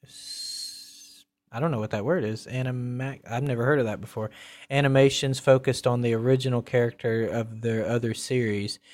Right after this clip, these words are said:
He is mostly known for We Deleted You, the Animac-, I guess is how you pronounce that, and upcoming, the, um, upcoming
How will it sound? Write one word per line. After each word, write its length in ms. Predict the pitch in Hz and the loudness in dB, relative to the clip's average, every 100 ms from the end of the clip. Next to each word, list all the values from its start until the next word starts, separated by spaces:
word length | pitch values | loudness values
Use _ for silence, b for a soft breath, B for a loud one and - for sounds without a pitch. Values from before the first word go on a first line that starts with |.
| B B | B B
He 180 | - 139 | 0 4
is 260 | 131 120 127 | 6 4 4
mostly 420 | 131 131 131 120 | 6 6 2 2
known 360 | 123 123 123 | 4 2 0
for 340 | 123 - 113 110 | -2 0 0 0
We 460 | 113 156 160 160 | 0 0 0 -2
Deleted 580 | 151 135 127 131 131 123 | -2 0 4 4 4 0
You, 480 | 120 143 117 113 113 B B B | 0 2 2 0 -2 B B B
the 60 | 117 | -6
Animac-, 680 | 113 123 123 117 117 120 - _ _ _ - - | -2 0 0 0 0 -2 -6 _ _ _ -18 -12
I 120 | 104 | -8
guess 240 | 104 135 | -2 -4
is 80 | - | -4
how 60 | 101 | -6
you 100 | 101 | -6
pronounce 380 | 101 95 95 - | -8 -10 -12 -12
that, 260 | 104 - B B - | -12 -12 B B -8
and 140 | 123 | 0
upcoming, 880 | 131 127 143 131 131 127 127 127 123 - - | 0 0 -2 0 0 -2 -4 -4 -6 -12 -18
the, 240 | 120 117 _ _ _ _ 131 | -14 -14 _ _ _ _ -8
um, 300 | 127 120 - _ | -6 -6 -12 _
upcoming 640 | 208 214 - 160 156 151 | -12 -12 -8 -6 -4 -6